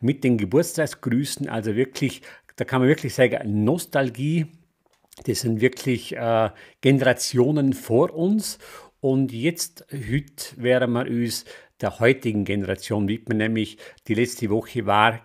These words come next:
wahrlich eine Sensationswoche und zwar in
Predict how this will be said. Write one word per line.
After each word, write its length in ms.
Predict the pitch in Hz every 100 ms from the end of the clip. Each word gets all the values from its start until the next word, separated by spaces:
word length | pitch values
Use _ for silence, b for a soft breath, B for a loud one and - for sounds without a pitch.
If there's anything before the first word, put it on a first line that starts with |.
| - 101
wahrlich 680 | 95 92 123 139 143 -
eine 200 | 113 117
Sensationswoche 1120 | 110 123 113 - - 131 151 - 90 - - 110
und 160 | 107
zwar 400 | - 104 104 107 - B B -
in 220 | 113